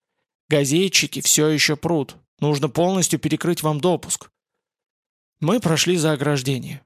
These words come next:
Я сказал с одобрением: "Хорошая идея. Тащить и не пущать. Как ваши имена?" "Упомяну, как вы умело стоите на страже безопасности.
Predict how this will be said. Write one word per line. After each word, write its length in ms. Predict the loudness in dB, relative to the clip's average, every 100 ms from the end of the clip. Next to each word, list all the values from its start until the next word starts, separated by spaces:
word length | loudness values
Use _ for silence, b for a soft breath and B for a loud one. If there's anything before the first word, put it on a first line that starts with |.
| -4
Я 140 | -2
сказал 340 | 0 0 0
с 100 | 0
одобрением: 520 | -2 -4 -4 -8 -10 -16 _ b b b
"Хорошая 600 | -2 2 2 2 0 -2
идея. 320 | -2 -4 -6 -14 _ _ -2
Тащить 500 | 0 2 2 2 0
и 80 | -2
не 80 | -2
пущать. 600 | -2 0 0 0 -4 -14 _
Как 200 | -2 0
ваши 300 | 2 0 0
имена?" 300 | -2 -4 -6 B B B B
"Упомяну, 640 | -2 0 0 2 2 -2 -4 _
как 220 | -4 -2
вы 140 | 0 0
умело 280 | 0 0
стоите 380 | 0 0 -2 -2
на 140 | -2 -2
страже 340 | 0 0 0
безопасности. 800 | -2 -2 -4 -4 -8 -8 -10 -10